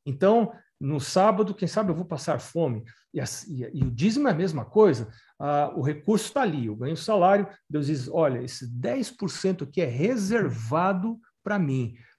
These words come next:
né? Ele aparentemente tá disponível. Ele, inclusive, cai na minha conta bancária, né? Ele tá lá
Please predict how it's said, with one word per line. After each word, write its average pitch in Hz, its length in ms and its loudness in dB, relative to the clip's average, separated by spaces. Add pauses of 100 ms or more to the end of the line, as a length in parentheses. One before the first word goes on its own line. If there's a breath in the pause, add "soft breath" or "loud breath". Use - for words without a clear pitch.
(120)
né? 170 280 -2
Ele 165 160 2
aparentemente 208 720 2
tá - 100 -4
disponível. 233 460 -2 (220 loud breath)
Ele, 180 100 4
inclusive, 196 540 2
cai 220 220 4
na 277 120 4
minha 240 240 2
conta 208 580 2
bancária, 147 720 -4
né? 180 220 -4 (240 soft breath)
Ele 160 160 0
tá 185 240 2
lá 165 500 2